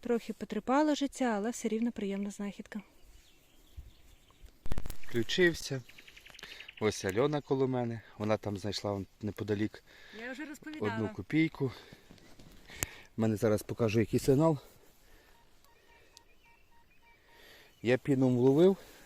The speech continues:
Speaker 2: До речі, глибокувато було на самому дні.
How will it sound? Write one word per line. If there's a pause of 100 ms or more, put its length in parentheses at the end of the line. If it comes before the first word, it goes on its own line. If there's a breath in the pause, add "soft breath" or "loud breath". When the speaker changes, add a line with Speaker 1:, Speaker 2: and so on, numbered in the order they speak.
(140 loud breath)
Speaker 2:
До
речі,
глибокувато
було (480 loud breath)
на
самому
дні.